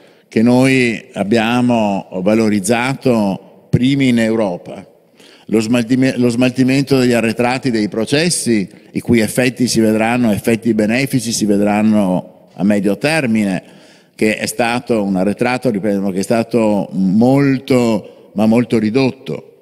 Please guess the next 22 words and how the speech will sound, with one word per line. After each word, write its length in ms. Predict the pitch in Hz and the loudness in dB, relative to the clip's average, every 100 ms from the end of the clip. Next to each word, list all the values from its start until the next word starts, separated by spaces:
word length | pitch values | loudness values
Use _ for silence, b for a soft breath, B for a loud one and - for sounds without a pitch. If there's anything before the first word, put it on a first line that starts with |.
| _ _ B B B B B _ | _ _ B B B B B _
Eh, 540 | 113 113 110 107 107 | -2 0 2 0 0
il 100 | 123 | -2
fatto 300 | - 156 165 | -2 -2 0
che 80 | 147 | -2
abbiamo 300 | 131 131 139 | 0 0 0
rimodulato 1120 | 135 127 123 127 123 151 160 156 143 123 90 | 0 0 2 2 0 -2 -2 0 2 2 0
le 160 | 110 110 | -2 -2
stesse 340 | - 139 143 | 0 0 0
condizioni 680 | 113 113 113 104 139 151 131 | 0 2 2 2 2 2 2
per 160 | 120 113 | 0 0
le 120 | 113 | 0
quali 640 | 117 120 131 135 117 110 - | 0 0 2 2 2 0 -2
c'erano 360 | 117 113 117 | 0 2 0
stati 400 | 110 123 123 123 | 0 -2 -2 -4
concessi 640 | 107 110 113 127 127 131 | -2 -2 2 0 0 -2
questi 420 | 101 110 107 113 95 | 0 -2 0 -2 0
finanziamenti 760 | 104 107 104 110 160 185 131 | 0 0 0 2 2 2 2
da 120 | 113 | 0
parte 320 | 104 113 110 107 | 0 0 0 2
dell'Europa 600 | 107 107 107 107 98 98 | 4 4 4 2 -2 -6
sulla 260 | - 107 | -2 -2
giustizia, 640 | 101 104 - 110 87 92 | 0 -2 0 0 0 -2